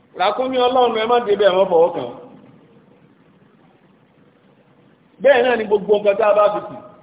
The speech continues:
Baytullah, ilé Ọlọ́run,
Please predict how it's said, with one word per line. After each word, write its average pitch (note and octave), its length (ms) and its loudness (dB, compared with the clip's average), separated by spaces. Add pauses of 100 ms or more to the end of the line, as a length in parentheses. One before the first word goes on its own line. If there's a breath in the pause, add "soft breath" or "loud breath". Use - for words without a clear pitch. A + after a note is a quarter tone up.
(240)
Baytullah, F#3 720 0 (3250)
ilé F3+ 200 0
Ọlọ́run, F#3 420 2